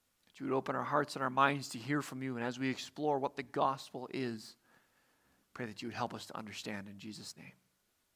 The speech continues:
Amen. Amen. Yes, our big kids can be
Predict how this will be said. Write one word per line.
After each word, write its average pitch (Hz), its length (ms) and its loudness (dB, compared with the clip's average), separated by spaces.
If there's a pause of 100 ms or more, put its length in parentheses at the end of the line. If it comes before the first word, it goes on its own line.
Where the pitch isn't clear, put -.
(440)
Amen. 107 300 -6 (1700)
Amen. 139 460 8 (240)
Yes, 156 220 10
our 151 100 8
big 165 220 8
kids 170 260 8
can 170 160 2
be 151 300 10